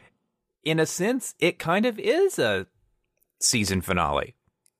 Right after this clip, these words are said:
Speaker 1: Well,
Speaker 2: If you
Speaker 1: hey, hey.
Speaker 2: call a season, like, a few weeks or something like that. But anyway, <laughs> yeah, Movements of Fire and Shadow. This is the fourth episode in a row that's almost sort of come right on top of the previous one.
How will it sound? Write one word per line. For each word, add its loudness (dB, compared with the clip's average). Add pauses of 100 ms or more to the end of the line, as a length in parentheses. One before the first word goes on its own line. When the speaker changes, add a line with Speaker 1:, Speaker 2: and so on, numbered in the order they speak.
(160)
Speaker 1:
Well, 0
Speaker 2:
If -2
you 2
Speaker 1:
hey, -2
hey. -4
Speaker 2:
call 2
a -4
season, -2
like, -6
a -12
few -4
weeks -4
or -8
something -12
like -16
that. -10
But 0
anyway, -2 (280)
<laughs> -20
yeah, 0
Movements -2
of -4
Fire 0
and -4
Shadow. 0
This -6
is -8
the -6
fourth 0
episode 2
in -4
a -6
row 4
that's 0 (180)
almost 0
sort 0
of -4
come 2
right -2
on 0
top 0
of -6
the -4
previous -2
one. -10